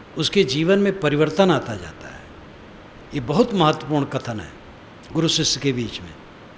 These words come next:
"आचार्य उपनय मानो ब्रह्मचारिणम कृणते गर्भमंता, तम रात्रि स्त्रिस उदरे विवर्त।" उसको तीन रात अपने गर्भ में रखता है।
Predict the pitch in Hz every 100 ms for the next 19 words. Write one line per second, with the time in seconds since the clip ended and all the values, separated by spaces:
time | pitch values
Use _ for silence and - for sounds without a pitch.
0 | - - - 147 156 170 170 170 135 151
1 | 170 165 165 175 170 131 151 151 160 160
2 | 165 143 139 131 165 135 113 104 87 -
3 | - - - - - - - 190 208 165
4 | 151 - 196 - - 208 - 185 170 165
5 | 151 143 143 - - - - - - -
6 | - - - - - - - - - -
7 | - 170 - 220 214 - 185 208 180 175
8 | 180 165 151 160 131 151 151 147 139 123
9 | - - 98 -